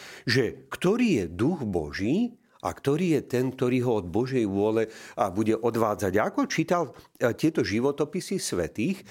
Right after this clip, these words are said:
postupne začal uvažovať o tom, že aký hrdina bol ten svätý František Asijský, alebo akou hrdinkou bola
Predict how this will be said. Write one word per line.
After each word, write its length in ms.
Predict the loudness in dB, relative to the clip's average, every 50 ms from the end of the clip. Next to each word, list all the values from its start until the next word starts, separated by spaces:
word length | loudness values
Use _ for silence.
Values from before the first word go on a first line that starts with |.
| -20 -18 -18 -20 -2 _
postupne 480 | 2 2 2 0 -4 -4 0 2 0 2
začal 560 | 2 2 0 0 0 -2 -2 -2 -2 -2 -2
uvažovať 720 | -2 0 0 0 0 0 0 0 2 2 0 0 -2 -4 -2 0
o 80 | 0 0
tom, 240 | 0 -2 -4 -2
že 240 | -2 -4 -4 -4 -6 -8 -14 -20 -20 -20 -20 -20 -20 -20 -20 _ _ _
aký 480 | 0 0 0 -2 0 2 2 4 4
hrdina 640 | 4 2 2 2 2 0 2 4 4 2 2 0 -2
bol 320 | 0 2 4 4 4 4
ten 160 | 2 2 2 2
svätý 400 | 0 2 2 0 2 2 0 0
František 720 | 2 2 2 2 0 -2 -4 -6 -4 -2 -4 -4 -4 -2
Asijský, 800 | -2 0 0 0 0 0 -2 -2 -2 -6 -10 -10 -12 -12 -12 -14 -18 -16 -14 -14 -12 -14 -4 -2
alebo 560 | 0 2 2 0 2 2 2 2 0 -2 -6 -14 -18 -20 _ _
akou 560 | _ -2 -2 -2 -2 0 2 2 2 2 0
hrdinkou 640 | 0 -2 -2 0 2 2 2 2 0 0 -2 0 0
bola 240 | 0 0 0 0